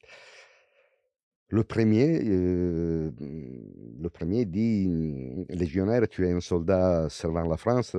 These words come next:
avec honneur et fidélité. » Donc, on est quand même des soldats français et on sert la France et on est au service de la France. Et vive la France, entre guillemets. Euh,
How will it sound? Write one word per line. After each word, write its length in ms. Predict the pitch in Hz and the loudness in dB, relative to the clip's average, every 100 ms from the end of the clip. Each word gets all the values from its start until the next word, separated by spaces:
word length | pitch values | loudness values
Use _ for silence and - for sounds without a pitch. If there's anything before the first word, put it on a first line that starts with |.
| - | -6
avec 320 | 87 85 98 - - - | -6 -6 -6 -10 -16 -10
honneur 480 | 82 80 87 101 110 - - - - 131 - - - | -6 -2 0 2 0 -2 -16 -20 -20 -20 -20 -16 -6
et 120 | 92 | -6
fidélité. » 680 | - 80 82 76 - 67 76 _ _ _ _ _ _ _ _ _ _ _ _ - | -6 -6 -6 -6 -12 -16 -18 _ _ _ _ _ _ _ _ _ _ _ _ -12
Donc, 180 | 73 - - | -12 -12 -12
on 120 | 71 | -10
est 60 | |
quand 140 | 69 71 | -10 -6
même 200 | 80 82 | -6 -6
des 80 | - | -8
soldats 280 | 73 69 | -10 -8
français 520 | 69 65 64 101 110 - | -8 -10 -4 -2 -2 -4
et 140 | 60 | -12
on 80 | 60 | -12
sert 220 | - 64 | -10 -10
la 100 | 62 | -10
France 340 | - 95 107 - | -6 -4 -4 -6
et 40 | |
on 100 | 67 | -8
est 40 | |
au 60 | 71 | -8
service 380 | - 67 78 - | -10 -10 -10 -8
de 80 | 76 | -10
la 100 | 67 | -10
France. 420 | 69 62 - _ _ _ _ _ _ _ _ _ | -12 -12 -16 _ _ _ _ _ _ _ _ _
Et 80 | - | -10
vive 180 | 69 67 | -8 -6
la 100 | 64 | -8
France, 420 | - 60 - - _ _ - | -8 -12 -14 -18 _ _ -18
entre 220 | 64 - | -18 -16
guillemets. 320 | 60 57 - _ _ _ _ _ _ _ | -16 -16 -18 _ _ _ _ _ _ _
Euh, 60 | - | -12